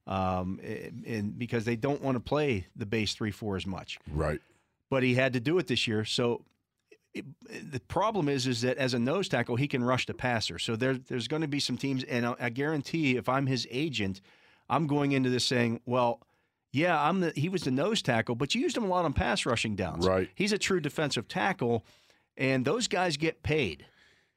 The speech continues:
Speaker 2: Well, he's not at Netflix anymore, right?
Speaker 1: Right.
Speaker 2: Isn't that the
Speaker 1: Yeah.
Speaker 2: statement that Mike Tomlin made?
Speaker 1: Yes.
Speaker 2: It's not Netflix.
Speaker 1: Blockbuster.
Speaker 2: Blockbuster or
Speaker 1: Yeah.
Speaker 2: something. Okay.
Speaker 1: Yeah.
Speaker 2: I'm sorry, I screwed up. You know, that, that's
Speaker 1: Netflix is the step, is the step up from Blockbuster.
Speaker 2: There you go.
Speaker 1: <laughs>
Speaker 2: Okay,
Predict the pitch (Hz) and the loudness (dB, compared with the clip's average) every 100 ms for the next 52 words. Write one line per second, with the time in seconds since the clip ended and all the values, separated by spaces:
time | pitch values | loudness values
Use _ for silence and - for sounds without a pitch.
0 | _ _ _ _ _ 107 92 107 110 123 | _ _ _ _ _ 2 4 4 2 2
1 | 107 85 95 98 - 71 - 65 67 67 | 2 0 0 0 -4 -10 -8 -8 -8 -10
2 | 58 - - 95 - 123 123 104 107 104 | -12 -8 -2 -2 0 2 2 4 2 2
3 | 98 123 104 98 98 95 90 95 95 92 | 2 4 4 2 0 2 2 2 4 2
4 | 98 98 98 107 98 80 85 85 92 98 | 2 2 2 2 2 -2 -4 0 2 2
5 | 90 90 - - 147 143 120 - - - | 0 -2 -2 -2 0 0 -2 -4 -6 -14
6 | _ 104 98 - 82 - 78 120 90 90 | _ 0 0 -2 -4 -4 0 2 2 0
7 | 92 - 67 - 92 - _ _ _ - | -2 -2 -6 -4 -6 -8 _ _ _ 0
8 | 117 - - 82 76 - - 58 - - | 0 -2 -2 0 -2 -8 -10 -10 -10 -10
9 | 82 80 - - - 101 95 82 156 208 | -8 -8 -10 -12 -2 0 0 -2 0 0
10 | - 214 - 143 147 - 175 - 147 131 | 0 0 0 0 0 0 0 0 -2 -2
11 | - 156 156 165 - 123 113 113 156 160 | 0 0 2 0 0 -2 2 4 6 6
12 | 127 104 139 160 101 | 4 4 4 4 4